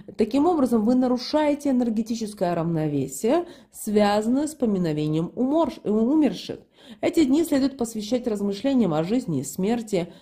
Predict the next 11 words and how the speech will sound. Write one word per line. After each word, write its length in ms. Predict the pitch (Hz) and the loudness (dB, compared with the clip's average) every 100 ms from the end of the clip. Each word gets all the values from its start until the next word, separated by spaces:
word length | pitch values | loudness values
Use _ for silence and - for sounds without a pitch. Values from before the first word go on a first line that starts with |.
| _ - | _ -4
молитвам 680 | 302 269 160 208 214 190 | 0 2 2 0 -2 -4
и 200 | 175 240 | -2 -2
уважению 720 | 262 254 226 220 233 269 254 | 0 0 0 0 0 0 0
к 140 | 247 - | -2 -2
памяти 460 | 226 180 151 156 | -2 0 -2 -4
тех, 340 | 170 - 359 381 | -8 -2 0 0
кто 280 | - 233 302 | 0 2 2
покинул 680 | 262 170 - 170 185 208 208 | -2 -4 -4 -2 -2 -4 -4
этот, 400 | 147 143 160 - | -4 -4 -6 -6
э, 180 | 123 139 | -6 -2
мир. 360 | 151 147 - | -2 -2 -4